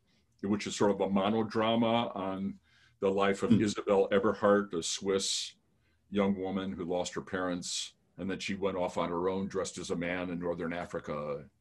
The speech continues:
Speaker 1: and all the adventures she had. It was just kind of amazing. Just Missy was so inspired by this and wrote this, wrote this opera for her. And she's been involved with several other projects by, with new composers and, and so on.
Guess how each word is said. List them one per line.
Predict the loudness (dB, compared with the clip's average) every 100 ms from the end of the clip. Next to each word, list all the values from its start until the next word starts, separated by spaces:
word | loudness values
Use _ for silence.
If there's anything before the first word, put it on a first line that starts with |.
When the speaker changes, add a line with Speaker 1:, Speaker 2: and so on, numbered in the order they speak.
| _ -8
Speaker 1:
and | -2
all | 0 0
the | -2
adventures | -4 -6 -6 -6
she | -6 -6
had. | -6 -6 -8 -14 _ _ -20 _
It | -8
was | -4
just | -2 -4 -4
kind | -4 -2
of |
amazing. | 0 0 -2 -4 -4
Just | -2 -4 -6 _
Missy | -4 -2 -2
was | -4 -4
so | -4 -4
inspired | -4 -6 -2 0 -2
by | -4 -6
this | -6 -8
and | -8 -8
wrote | -4 -6
this, | -6 -10 -12 _ _ _ -8
wrote | -6 -6
this | 0
opera | 2 2 2 -2
for | -4
her. | -6 -8 -10 _ -20 -20 -20 -20 _ -10
And | -4 -2 -2 -4 -4
she's | -6 -2
been | -2
involved | -2 0 0 0
with | -2 0
several | 0 2 0 0
other | -2 -4 -6 -10 _ _ _ _
projects | -2 0 -2 -6 -6
by, | -8 -4 -4 -6 -10 -12 -8
with | -8 -8
new | -8
composers | -8 -8 -6 -8 -8 -10 -10
and, | -8 -8 -10 -12 _ _ _ _ -14
and | -10 -8
so | -6 -4
on. | -4 -8